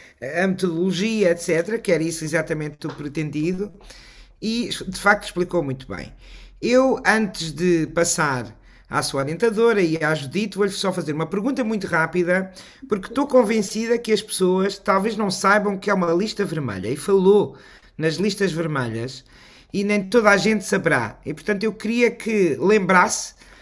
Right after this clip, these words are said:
as pessoas o que são as listas vermelhas, para que servem, ah,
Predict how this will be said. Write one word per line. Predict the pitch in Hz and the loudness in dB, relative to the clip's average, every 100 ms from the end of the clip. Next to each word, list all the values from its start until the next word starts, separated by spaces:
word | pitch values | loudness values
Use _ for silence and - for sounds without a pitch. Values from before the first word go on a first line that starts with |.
| - - | -14 -6
as | 190 | -4
pessoas | - - 190 190 202 226 214 - | -4 -2 2 4 2 -2 -6 -10
o | 139 185 | -8 -6
que | - | -2
são | 202 180 | 0 0
as | 151 | 0
listas | 170 - 147 | 0 0 -4
vermelhas, | 135 139 147 214 240 240 233 214 | -6 -2 2 4 4 4 2 -2
para | - - | -6 -6
que | 165 - | -4 -2
servem, | 170 180 214 202 226 226 220 196 | 2 2 2 0 0 0 -2 -4
ah, | 135 113 101 82 78 76 - - 73 71 71 - - - - | -4 -4 -4 -8 -10 -12 -14 -18 -20 -20 -20 -20 -20 -20 -20